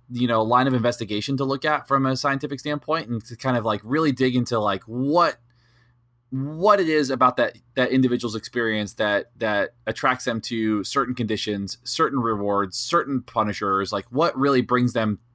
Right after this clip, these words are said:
into those, those contexts. And I think that that's probably, for me, uh, what makes it really interesting is it's, it's not very useful in my daily practice, but it does give me a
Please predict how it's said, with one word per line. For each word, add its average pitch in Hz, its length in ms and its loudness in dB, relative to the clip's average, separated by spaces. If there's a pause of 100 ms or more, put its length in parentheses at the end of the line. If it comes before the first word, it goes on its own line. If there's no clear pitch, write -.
into 127 280 2
those, 104 480 0 (440)
those 123 200 2
contexts. 123 640 0
And 113 140 -2
I 110 80 -4
think 131 220 -2
that 123 120 -2
that's 120 180 -2
probably, 117 520 -2 (400)
for 123 120 0
me, 127 580 0 (400)
uh, 110 320 2
what 135 160 2
makes 143 200 2
it 127 80 -2
really 117 220 0
interesting 107 560 -4
is 95 140 -8
it's, 117 300 -4
it's 127 180 -6
not 165 180 4
very 156 200 4
useful 131 600 2 (440)
in 131 120 4
my 120 180 6
daily 117 280 2
practice, 143 640 -2 (480)
but 143 100 4
it 135 80 2
does 151 220 2
give 147 160 0
me 135 140 2
a 120 80 0